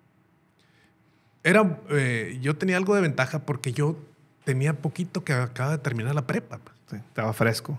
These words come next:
Speaker 1: Sí, muy fresco. Entonces, eh, de los compañeros que estaban ahí haciendo examen conmigo, pues, cuando desocupaban un libro, pues, agarraba yo el libro y me ponía a leer, ¿no?
Speaker 2: Un repaso.
Speaker 1: Así. Y, y fueron pasando los días, ¿no? Pasando los días. Y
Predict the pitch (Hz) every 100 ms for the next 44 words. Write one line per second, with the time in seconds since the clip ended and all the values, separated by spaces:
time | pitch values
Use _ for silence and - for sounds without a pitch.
0 | - 135 196 98 135 139 147 156 - -
1 | _ _ _ _ _ _ _ 139 180 180
2 | 208 - - - _ _ - 143 131 123
3 | 117 123 117 117 - 127 123 151 208 -
4 | - 160 175 127 143 147 127 143 143 139
5 | 139 131 135 143 135 - - _ _ _
6 | _ 110 - - _ _ _ - 110 104
7 | 101 98 98 104 - 101 120 131 143 147
8 | 143 135 135 - - 101 113 117 110 113
9 | 117 117 110 101 98 101 98 98 - 104
10 | 107 151 143 127 120 123 110 113 120 -
11 | _ 104 - 214 - - _ _ _ _
12 | _ - - 139 135 131 - 147 - 208
13 | 208 196 190 196 202 185 269 160 226 -
14 | - _ - 123 175 180 156 143 190 196
15 | - - 120 113